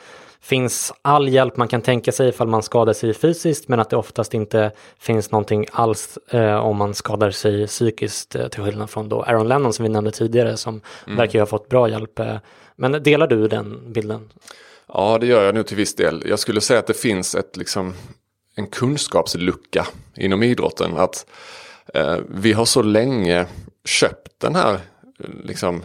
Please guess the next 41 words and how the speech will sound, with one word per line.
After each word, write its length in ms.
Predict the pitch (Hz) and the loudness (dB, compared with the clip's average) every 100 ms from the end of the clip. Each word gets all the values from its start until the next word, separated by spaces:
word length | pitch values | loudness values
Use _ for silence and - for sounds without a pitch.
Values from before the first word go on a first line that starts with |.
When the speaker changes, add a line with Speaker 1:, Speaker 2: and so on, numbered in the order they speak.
| - | -8
Speaker 2:
allmänna 500 | - 104 107 95 90 | 0 2 4 2 2
uppfattningen 720 | 98 - - - - 85 85 | 0 -2 -6 -6 -6 -6 -4
att 160 | 82 - | -6 -4
idrottare 680 | 92 92 85 80 - 85 85 | -2 0 0 0 -2 2 2
är 40 | |
hårda 420 | 90 98 95 90 | 2 2 2 0
och 120 | 78 | -2
tuffa, 520 | - 104 - - - - - - - | 0 -4 -4 -4 -4 -4 -14 -20 -14
så 160 | - | -4
att 80 | 92 | -2
vi 80 | 98 | 2
har 100 | 101 | 2
missat, 540 | 110 127 - - 85 | 2 0 0 0 -2
liksom, 300 | 90 87 98 | -4 -4 -2
den 260 | 95 98 95 | 0 -2 -2
psykiska 640 | - - - - - - | -2 0 0 0 -6 -2
aspekten 500 | 101 - - - 107 | -2 -2 -4 -4 -4
av 180 | 113 - | -2 0
det. 140 | - - - - - - - - 90 | -2 -4 -12 -20 -20 -20 -20 -8 0
Eh, 160 | 90 85 | 2 2
och 160 | - | 2
den 280 | 101 101 95 | 2 2 0
psykologi 720 | 92 - 98 101 104 107 76 | -2 -4 -2 -4 -2 0 -2
som 180 | - 113 | -2 -2
har 80 | 117 | -2
funnits 420 | - 127 87 - | 0 0 0 -2
inom 220 | 92 87 | -4 -2
idrotten 440 | 98 104 - - 92 | -2 -2 -2 -4 -4
har 200 | 95 90 | 2 2
ju 200 | 85 85 - _ | 4 0 -4 _
av 140 | - 87 | -4 0
den 200 | 92 87 | 0 0
anledningen 540 | 95 98 82 82 90 | -2 0 0 0 -2
också 280 | 95 - - | -4 -4 -4
mest 360 | 92 90 - - | -2 -2 -4 0
varit 580 | 90 87 85 - - - | 2 4 2 -2 -8 -14
fokuserad 680 | - 90 85 90 82 80 | -10 -8 -2 0 0 -2
på 120 | - 80 | -2 -2
att 240 | - - | -2 -10
förbättra 460 | - - 92 - - | -12 -2 -2 0 -2
prestation. 720 | - 95 - - 107 - - | -2 -2 -4 -2 -2 -2 -6